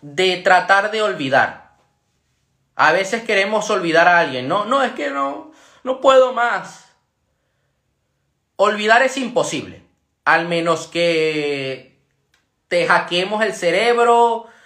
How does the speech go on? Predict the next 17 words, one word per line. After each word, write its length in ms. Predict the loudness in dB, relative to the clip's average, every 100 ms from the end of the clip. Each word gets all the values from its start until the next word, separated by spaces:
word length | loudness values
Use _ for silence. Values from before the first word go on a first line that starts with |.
| _ _ _ _ _
Eh, 460 | -18 -14 -14 -14 -20
se 340 | -8 0 0
dicen 380 | 0 0 0 0
por, 260 | 0 0 0
quieren 400 | 2 2 2 0
sacar 400 | 0 2 0 0
medicamentos 880 | -8 -2 0 0 -2 -8 -6 -6 2
para, 560 | 2 4 2 0 -2 -6
eso 180 | -8 -6
lo, 120 | -6
yo, 200 | -8 -12
yo 260 | -8 -6 -6 -6
lo 200 | -8 -6
llevo 180 | -2 -4
escuchando 360 | -4 -6 -4
hace 200 | -4 -4
tiempo, 400 | -4 -6 -6 -16